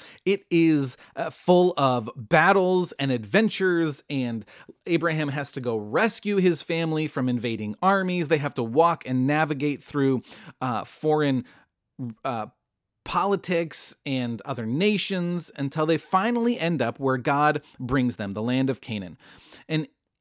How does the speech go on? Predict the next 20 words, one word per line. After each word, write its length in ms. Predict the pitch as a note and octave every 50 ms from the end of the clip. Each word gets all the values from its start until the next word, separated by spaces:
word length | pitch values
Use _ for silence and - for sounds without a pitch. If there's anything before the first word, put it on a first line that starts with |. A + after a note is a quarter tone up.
| _ _ _ _ _ _ _ -
even 480 | F#3 G3 A3+ A#3 G3 F#3+ F3 E3 D3+ - _ -
Abraham's 580 | D#3 F3+ F#3 E3+ E3+ D3+ D#3 C#3+ - - - -
father 640 | - - - D3 D3+ D#3 D#3+ C3 A#2 F#2+ D#2 - - - _ _ _ _ - A#2+
dies 520 | - D3+ C#3+ D3+ C3+ A#2 G#2 F#2+ - -
on 180 | - A#2 A2 G#2+
this 220 | G2+ G2 - -
journey. 460 | - - G2+ - - - - - B2+ - _ _ _ _ _ _ _ _ _ _ _ _ _ _ _ _ _ _ _ _ _ _ _ - - - - - - -
And 140 | F3 F3 F3 -
all 260 | - F3+ F#3 G#3 A#3+ A#3+
the 100 | B3+ C4
while 580 | A3+ F#3 F3 D#3+ D#3+ E3+ E3+ E3 E3 D#3+ - -
they're 320 | - A#2+ E3 D3+ C#3+ C3+
going 540 | A#2+ - B2+ G#2+ D3 E3 E3 F3+ F#3+ F#3 F3
through 340 | C#3 - - - D#3 D3 C3+
this 420 | B2 C3+ C3 B2 - - - -
process, 680 | - _ - - G3+ G#3 A3 G#3 - - A2 A2 - -
they're 160 | - D#3 C#3+
trusting 720 | B2+ - - - G#3+ G#3 G3+ - - - F3 D#3+ D3+ D3
God. 400 | C#3 E3 D#3+ D3 B2 A2+ A2+ G#2+ - -
As, 300 | E3 E3 E3 D#3 C#3+